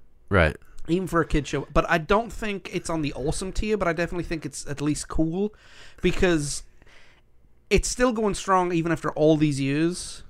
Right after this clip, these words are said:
Speaker 2: and that counts for something. It's not
Speaker 1: I
Speaker 2: like
Speaker 1: think,
Speaker 2: Caillou.
Speaker 1: I think for what it is, it's very good.
Speaker 2: So
Speaker 1: So I would agree with cool.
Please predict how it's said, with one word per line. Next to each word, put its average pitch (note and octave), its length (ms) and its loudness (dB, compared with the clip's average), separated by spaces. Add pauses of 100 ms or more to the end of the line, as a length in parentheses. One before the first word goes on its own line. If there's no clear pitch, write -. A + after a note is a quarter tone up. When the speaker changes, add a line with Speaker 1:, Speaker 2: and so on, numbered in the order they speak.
(200)
Speaker 2:
and D3+ 180 2
that F3+ 220 4 (300)
counts F3+ 260 2
for D3 60 -4
something. - 480 -4 (580)
It's - 120 -10
not C3 60 6
Speaker 1:
I C3 40 10
Speaker 2:
like - 80 8
Speaker 1:
think, F3 140 6
Speaker 2:
Caillou. C#3 360 4 (140)
Speaker 1:
I C#3 80 8
think F3 180 4
for C3+ 140 8
what A#2+ 200 8
it A2+ 100 6
is, G2 300 8
it's E2+ 140 0
very E2+ 300 6
good. C2+ 320 -4 (680)
Speaker 2:
So - 220 -4
Speaker 1:
So B2 60 10
I G#2+ 100 10
would B2 120 8
agree A2 160 6
with F#2+ 100 4
cool. C#2 280 0